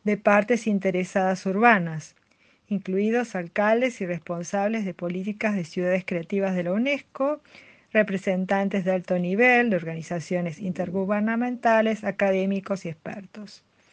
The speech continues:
En consonancia con el enfoque de la unesco sobre ciudades y el desarrollo urbano, eh, y los problemas que ha lanzado la pandemia,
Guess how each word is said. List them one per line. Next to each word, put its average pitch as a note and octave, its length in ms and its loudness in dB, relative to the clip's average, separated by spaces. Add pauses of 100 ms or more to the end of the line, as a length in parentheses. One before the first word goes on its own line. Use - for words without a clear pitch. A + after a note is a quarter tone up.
(600)
En B3 200 -2
consonancia C4 840 2
con F#3+ 140 2
el F3+ 100 2
enfoque A#3+ 600 0
de A3 80 4
la G3 100 4
unesco A3+ 460 2
sobre F#3+ 400 -2
ciudades G#3 400 2
y G#3+ 60 2
el G3 100 0
desarrollo G3 580 -2
urbano, B3 640 0 (1300)
eh, F#3+ 280 0
y G3+ 160 2
los F#3 140 2
problemas G3+ 600 2
que G#3 120 0
ha G#3 40 4
lanzado G#3 680 4
la F#3 120 2
pandemia, A#3 920 0